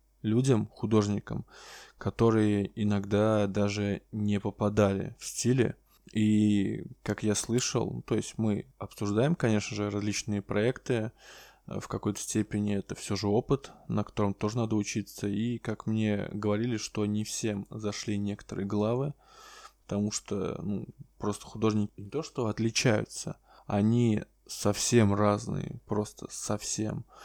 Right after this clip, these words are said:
Ну и в конечном итоге мне этот комикс не понравился. Он мог бы быть лучше, вот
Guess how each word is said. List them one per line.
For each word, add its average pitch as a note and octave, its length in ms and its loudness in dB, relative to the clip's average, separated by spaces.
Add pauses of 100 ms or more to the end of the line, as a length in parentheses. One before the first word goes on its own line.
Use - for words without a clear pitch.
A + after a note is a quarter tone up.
(220)
Ну B2 200 2
и D3 80 4
в - 80 -2
конечном A2+ 480 0
итоге A2 360 2
мне G#2 180 6
этот G#2 200 2
комикс A2 580 2
не G#2+ 340 6
понравился. G#2+ 880 0
Он G#2 180 2
мог G#2+ 340 10
бы G2+ 120 4
быть G2+ 240 2
лучше, A2 400 4
вот G2 180 2